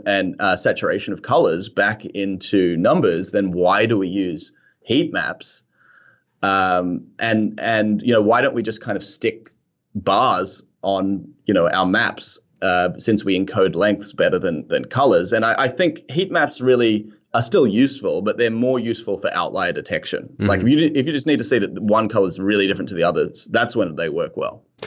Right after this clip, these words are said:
Speaker 2: Or when you don't need to, uh, see the magnitude of the effect, but rather just, like, a,
Speaker 1: Yes.
Speaker 2: a, a trend or, like,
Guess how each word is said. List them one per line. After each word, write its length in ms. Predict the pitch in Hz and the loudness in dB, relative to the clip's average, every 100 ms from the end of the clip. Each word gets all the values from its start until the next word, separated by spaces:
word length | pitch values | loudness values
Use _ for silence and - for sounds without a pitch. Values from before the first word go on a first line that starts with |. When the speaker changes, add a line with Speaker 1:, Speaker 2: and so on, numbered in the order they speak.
| - - | -14 0
Speaker 2:
Or 140 | 170 | 4
when 220 | 156 170 | 4 6
you 80 | 170 | 4
don't 220 | 151 151 | 4 4
need 160 | 147 139 | 2 2
to, 300 | - 131 110 - _ - - | 4 4 4 0 _ -20 -4
uh, 280 | 104 107 107 | 0 2 2
see 240 | - 127 | 4 4
the 100 | 117 | 4
magnitude 640 | 104 107 117 117 - 101 92 | 4 2 2 0 0 2 2
of 120 | 85 | 2
the 100 | 90 | 0
effect, 400 | - 90 85 - | 2 0 0 0
but 100 | 90 | 0
rather 300 | 95 95 92 | 2 2 0
just, 200 | 95 - | 0 0
like, 200 | 92 90 | 0 2
a, 400 | 87 85 87 85 | 2 4 4 2
Speaker 1:
Yes. 220 | 90 - | -2 -2
Speaker 2:
a, 60 | 107 | -2
a 40 | |
trend 640 | - - 95 92 92 90 90 | 0 -2 0 0 0 -4 -4
or, 380 | 87 85 82 80 - - - - | -2 -2 -4 -6 -12 -12 -12 -4
like, 240 | 98 90 | -2 0